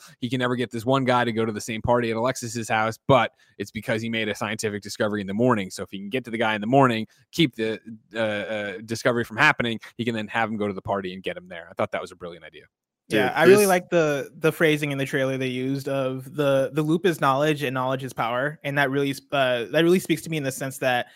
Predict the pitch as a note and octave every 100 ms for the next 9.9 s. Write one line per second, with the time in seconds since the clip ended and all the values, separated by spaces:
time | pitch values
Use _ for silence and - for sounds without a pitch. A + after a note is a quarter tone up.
0 | _ _ _ F#3 G#3 F3+ E3 F#3 F#3+ F#3
1 | E3+ D#3+ D3 E3 - A3 F#3 D3+ D#3 C#3
2 | C3 C3+ B2+ - C3+ B2 B2 C#3+ A#2+ B2
3 | B2+ - B2 B2 C#3 B2 A#2+ C3 B2 B2+
4 | A#2+ - _ E3+ D#3 F3 E3+ - D3+ -
5 | C#3+ C3+ C#3+ C3+ C3+ C3+ C3+ _ D3 D3
6 | D3+ C#3+ C#3 C#3+ D3+ C#3 - C3 C3 C#3
7 | B2+ B2+ - B2+ B2 A#2+ B2 - - -
8 | D#3 D3+ G3 - F#3+ _ D3+ - G3+ -
9 | C#3 C#3 D#3 C#3+ B2+ B2 - E3+ F3